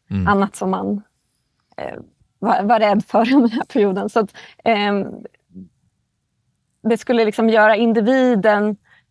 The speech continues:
Speaker 2: individen skulle liksom genom en sån här kurs framstå som, bli tydligare inför sig själv. <laughs> Och, eh, och också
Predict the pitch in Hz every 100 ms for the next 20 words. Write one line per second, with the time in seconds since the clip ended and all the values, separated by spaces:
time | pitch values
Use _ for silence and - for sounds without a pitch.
0 | _ - - 214 240 240 262 277 233 226
1 | - 220 214 226 220 262 254 220 202 202
2 | 208 202 254 226 - - - 226 208 208
3 | 214 208 208 202 208 - 214 214 - -
4 | _ - 269 208 233 285 208 202 208 220
5 | 220 202 - - - 220 - - 262 -
6 | _ _ 220 202 - 226 214 202 - 214
7 | - 214 208 - 226 202 202 202